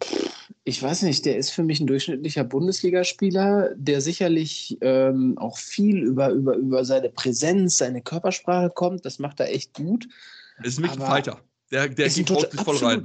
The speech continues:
Speaker 1: absolut, abs-, absoluter Fighter, aber hat auch immer echt Quoten, die echt jenseits von Gut und Böse sind einfach.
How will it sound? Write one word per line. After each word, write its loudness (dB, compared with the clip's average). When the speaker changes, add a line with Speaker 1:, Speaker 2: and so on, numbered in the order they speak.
Speaker 1:
absolut, -20
abs-, -10
absoluter 0
Fighter, -4
aber -4
hat -12
auch -2
immer -2
echt -4
Quoten, 0
die -4
echt -6
jenseits 0
von 0
Gut 0
und -2
Böse 0
sind 0
einfach. -4